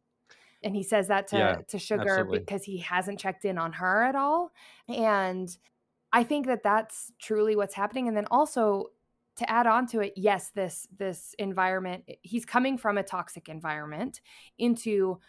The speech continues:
Speaker 1: a grief-based environment. And then on top of it, he's struggling with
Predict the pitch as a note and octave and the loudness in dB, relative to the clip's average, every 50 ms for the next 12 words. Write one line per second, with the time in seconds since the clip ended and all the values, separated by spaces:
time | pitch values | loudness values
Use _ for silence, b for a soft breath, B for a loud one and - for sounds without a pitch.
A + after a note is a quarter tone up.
0 | b b - G3 F3 - G3 G#3+ A3 G#3 G3+ - - F3+ E3+ E3+ D#3+ - F3 E3 | b b -10 -10 -8 -2 0 0 2 0 -2 -2 -4 -4 -4 -4 -6 -8 -10 -10
1 | E3+ E3+ E3 D#3+ D#3+ E3 D#3+ D#3+ E3 E3+ F#3+ G#3+ - - b b b b b b | -6 -6 -6 -6 -6 -6 -8 -8 -8 -8 -8 -10 -10 -14 b b b b b b
2 | b b _ _ _ _ _ - G#3+ G#3+ G#3+ G#3+ G#3+ G#3 G3+ G3+ G3+ - - - | b b _ _ _ _ _ 0 2 4 4 4 4 4 2 0 -2 -4 -10 -6
3 | - E4 F4+ F4+ - D#4+ A#3 G3+ F#3+ F3+ F3 - - - - - _ _ _ _ | -4 -4 -4 0 0 0 0 0 0 -2 -2 -4 -8 -14 -20 -20 _ _ _ _
4 | _ _ _ _ _ _ _ _ _ _ _ _ - - A3+ A3+ B3 A#3+ A#3 - | _ _ _ _ _ _ _ _ _ _ _ _ -8 -6 -4 -2 -2 -4 -4 -8
5 | - - A#3+ A#3 A#3+ A#3+ A3+ B3+ A#3+ A3 G#3 G3+ G3 F#3+ | -6 0 4 4 4 4 4 0 -2 -2 -2 -2 -4 -4